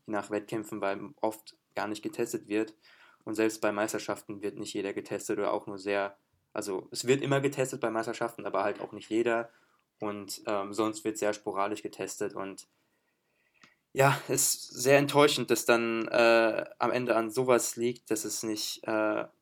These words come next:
anerkannt wird, weil ich werde ja regelmäßig getestet. Ich wurde jetzt auch vor zwei Wochen das letzte Mal getestet und dann davor im Dezember wurde ich getestet und ich glaube im Februar jetzt auch. Also ich wurde jetzt wirklich in den letzten,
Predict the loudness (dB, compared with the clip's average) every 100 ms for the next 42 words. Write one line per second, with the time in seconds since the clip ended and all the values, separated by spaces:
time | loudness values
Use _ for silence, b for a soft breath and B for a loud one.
0 | _ _ 0 2 0 -2 -2 -2 0 0
1 | 0 2 4 4 2 0 -4 -2 0 0
2 | 0 -2 -4 -4 -4 -6 -6 -6 -4 -4
3 | -4 -4 -4 -6 -10 -6 -2 -2 -4 -8
4 | _ _ _ _ _ _ -2 0 2 0
5 | 0 -8 -4 -4 -4 -6 -6 -6 -4 -4
6 | -6 -6 -8 -10 -14 -6 -4 -4 -4 -4
7 | -2 0 2 0 -2 -6 -4 -4 -4 -2
8 | -2 -4 -6 -6 -6 -6 -6 -6 -6 -14
9 | -14 -4 -2 0 -2 -4 -10 -8 -8 -2
10 | 0 0 -2 -4 0 0 0 -2 -4 -6
11 | -8 -4 -4 -2 -4 -6 -14 -8 -4 -4
12 | -4 -6 -6 -8